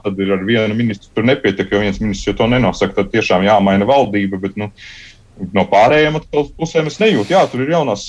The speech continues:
konservatīvās partijas kaut kādas vēlmes, kaut kādu palielināt ietekmi, kaut kādas amatus. Viņi, tiksim, saka, Tistava parlamentārā sekretāra amatu jau labu laiku izvirza pretenzijas, iespējams, tur iekšlietu ministrija. Jā, bet, nu, tā, tā, tas, tas politiskais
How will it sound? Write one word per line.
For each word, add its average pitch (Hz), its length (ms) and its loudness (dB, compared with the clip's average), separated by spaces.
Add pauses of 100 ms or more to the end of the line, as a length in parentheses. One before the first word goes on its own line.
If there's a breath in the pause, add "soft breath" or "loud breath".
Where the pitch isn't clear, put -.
konservatīvās 156 540 0
partijas 160 260 0
kaut 135 140 -6
kādas 127 240 0
vēlmes, 143 320 2
kaut 120 100 -6
kādu 117 240 0
palielināt 120 560 0
ietekmi, 123 400 -4
kaut 123 140 -2
kādas 120 260 0
amatus. 120 300 -2
Viņi, 117 100 -4
tiksim, 98 240 -8
saka, 98 240 0
Tistava 123 480 0 (460)
parlamentārā 98 480 -4
sekretāra 113 500 0
amatu 107 300 -2
jau 107 100 0 (240)
labu 110 240 -2
laiku 110 320 0
izvirza 107 400 -6
pretenzijas, 101 600 -4
iespējams, 90 260 -6
tur - 160 -2
iekšlietu 107 380 -4
ministrija. 107 320 -4 (260 loud breath)
Jā, 165 160 2
bet, - 80 -2
nu, 170 160 2
tā, 190 140 4
tā, 180 100 2
tas, 196 160 -2
tas 202 160 -2
politiskais 208 480 0